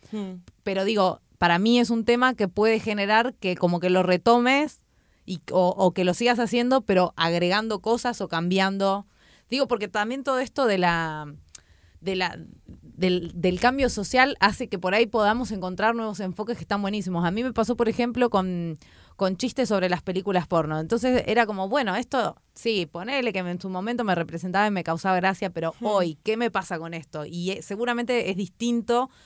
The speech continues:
Speaker 2: de lo que me pasaba antes, porque, no sé, ya hoy tenemos, hoy por hoy estamos acostumbradas a un porno distinto o está apareciendo, entonces por ahí puedo hacer chistes sobre eso, no sé,
Speaker 1: Sí.
Speaker 2: que tenga que ver con otras cosas.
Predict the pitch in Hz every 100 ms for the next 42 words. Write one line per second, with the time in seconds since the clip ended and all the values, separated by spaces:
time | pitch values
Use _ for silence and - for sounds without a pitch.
0 | _ - 180 170 170 170 175 196 190 214
1 | 214 180 175 165 165 160 175 - 220 180
2 | - _ _ _ _ - - 185 180 214
3 | 214 196 185 185 175 185 180 175 196 208
4 | 185 180 165 180 175 180 185 196 185 170
5 | 185 196 190 - _ _ - 196 196 190
6 | 180 - 247 240 233 240 202 175 190 185
7 | 180 180 240 233 226 196 190 180 180 175
8 | 170 175 - 165 160 165 170 208 220 214
9 | 202 196 180 151 _ _ _ - 156 -
10 | 185 170 - - 160 175 175 175 175 180
11 | 170 175 - 202 180 165 156